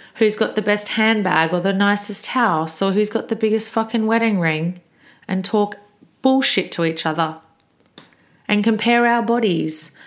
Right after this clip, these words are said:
and go round and round in circles when the bigger picture of life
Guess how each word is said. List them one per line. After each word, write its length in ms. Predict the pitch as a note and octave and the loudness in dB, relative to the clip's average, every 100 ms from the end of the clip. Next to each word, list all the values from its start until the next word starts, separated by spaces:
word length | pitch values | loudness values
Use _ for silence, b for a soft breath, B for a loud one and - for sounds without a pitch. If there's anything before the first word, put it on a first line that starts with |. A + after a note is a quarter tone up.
| B | B
and 140 | G#3 | -2
go 100 | G#3+ | 2
round 340 | G#3+ G#3+ A3 B3+ | 2 4 4 2
and 100 | A#3+ | 2
round 240 | B3 A#3+ | 2 2
in 100 | A#3 | 2
circles 600 | A3+ G3 F#3 F#3+ E3+ E3 | 2 2 2 2 0 0
when 180 | F#3 F3+ | 0 0
the 80 | F#3 | 0
bigger 340 | F3 G#3 G3 | 0 0 0
picture 420 | - - E3+ - F3+ | -2 -4 -4 -2 0
of 200 | D#3+ E3 | 0 0
life 480 | E3 E3+ G#3 - | 2 2 0 -6